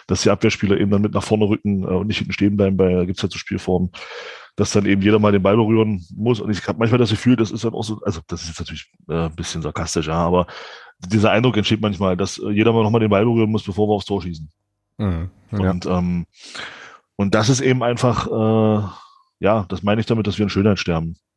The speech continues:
Speaker 2: Mhm.
Speaker 1: Das ist alles, das, das ist richtig, das sieht, das sieht toll aus. Klar, Ballbesitz ist was Schönes, ja, aber, äh,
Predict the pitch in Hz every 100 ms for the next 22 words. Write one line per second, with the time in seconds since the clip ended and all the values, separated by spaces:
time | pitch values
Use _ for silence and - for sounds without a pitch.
0 | _ _ 95 80 82 113 113 143 - -
1 | - - 104 - - 98 95 110 180 -
2 | - 101 - 87 98 90 - 113 143 165
3 | - _ _ _ - 117 151 - - -
4 | - - _ - 95 139 147 147 131 139
5 | 147 156 104 - - _ - 104 110 123
6 | 101 110 110 110